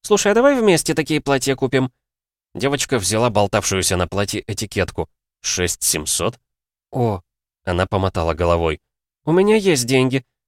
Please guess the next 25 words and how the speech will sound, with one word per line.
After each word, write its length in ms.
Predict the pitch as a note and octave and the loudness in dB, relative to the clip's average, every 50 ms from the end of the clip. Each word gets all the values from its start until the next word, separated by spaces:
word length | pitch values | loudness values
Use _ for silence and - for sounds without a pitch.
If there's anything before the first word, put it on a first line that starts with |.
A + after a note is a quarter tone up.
| _ _ _ _ _ | _ _ _ _ _
Анна-Луиза 540 | - A2 A2+ A#2+ B2+ B2+ C3 C#3 C#3+ C3+ A#2+ | -2 0 2 2 2 4 2 2 2 0 0
быстро 320 | G#2 A#2+ B2 - - A2 | 0 -2 -2 -2 -2 -4
полезла 420 | G#2 - G#2+ G#2+ G#2+ F#2+ F#2 G2 F#2 | -2 -2 0 0 0 2 2 0 0
в 60 | - | 0
сумочку 500 | - - C3 C#3+ D3 - - - D3+ - _ | 0 0 0 0 0 0 -2 -2 -4 -4 _
и 60 | A2 | -4
оттуда 420 | A2 G#2 - _ - C#3 C3 B2+ A2 | -6 -6 -4 _ -4 -2 0 0 0
достала 420 | F#2+ F#2 - - - B2 A#2+ A2 | 0 0 0 0 0 0 0 0
сложенные 560 | - - G2+ A2 G2 G2 F#2 F#2 F2+ F2+ F2+ | 0 0 0 0 0 0 0 0 0 0 0
вдвое 380 | E2 D#2+ D#2 E2+ G2 A#2 B2 A#2 | -2 -4 -6 -4 -2 -2 -2 -2
тысячерублёвые 840 | - A2+ F#2 - F#2 - - F2 E2+ D#2+ D#2+ F2 F2 E2 E2+ F2 F2 | -2 -2 -4 -4 -4 -4 -4 -2 -2 -2 -2 -2 -2 0 0 -2 -2
купюры. 440 | - G2 F2+ - F2+ D2+ C2 - - _ _ _ _ _ _ _ _ _ _ | -4 -6 -4 -4 -4 -4 -6 -8 -12 _ _ _ _ _ _ _ _ _ _
Света, 280 | - - C3+ D3 D#3+ C#3 | -4 -2 -2 -2 0 0
конечно, 400 | - C#3+ D3 D3 C#3 - C#3+ D3 | 0 2 2 0 0 0 0 0
не 140 | C#3 C#3 | 2 2
могла 360 | C3+ C#3+ C#3+ C3 C3 A#2+ G#2+ F#2+ | 2 2 0 0 0 0 2 2
знать, 300 | F2 F#2 G2 F2+ F2 - | 0 0 0 -2 -2 -2
сколько 340 | - - A2+ A2+ - - | -4 -4 -6 -4 -2 -2
их 140 | B2+ B2+ B2 | -2 -2 0
там, 220 | - C#3 C3 C3 - _ _ _ _ - | 0 -2 -2 -2 -4 _ _ _ _ -6
но 240 | - G2+ A2+ A#2+ A#2+ | -2 0 2 2 2
денег 380 | G#2 A2 C#3 C#3+ C#3+ C#3 B2 | 2 0 0 2 0 0 0
было 220 | A2+ B2+ B2+ B2 - | 0 0 2 2 2
явно 400 | A#2 G2 G#2+ G#2+ F2 F#2 G2 G2 | 0 0 -2 -2 0 0 0 2
много. 420 | G2+ G2+ F#2 D#2+ - - - | 2 2 0 -2 -4 -6 -14